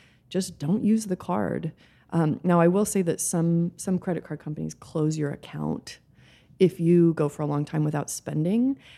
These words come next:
And so you can do something as simple as, you know, every six months, I mean, this is a goofy example, but every six months you can go and buy a coffee and then pay it off the next day.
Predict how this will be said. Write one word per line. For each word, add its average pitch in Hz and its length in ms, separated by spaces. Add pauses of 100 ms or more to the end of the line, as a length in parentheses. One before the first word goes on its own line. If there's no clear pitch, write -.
(120)
And 180 100
so 202 120
you 214 180
can 359 160
do 349 140
something 285 400
as 214 120
simple 233 380
as, 175 420
you 202 80
know, 180 180
every 185 260
six - 340
months, 190 600 (240)
I 170 60
mean, 180 140
this 196 140
is 190 140
a 175 80
goofy 165 540
example, 165 460
but 170 220 (340)
every 220 180
six 233 240
months 233 240
you 208 80
can 196 160
go 185 180
and 180 320 (160)
buy 147 180
a 170 160
coffee 175 420
and 226 100
then 226 120
pay 214 140
it 226 60
off 247 180
the - 60
next - 260
day. 80 300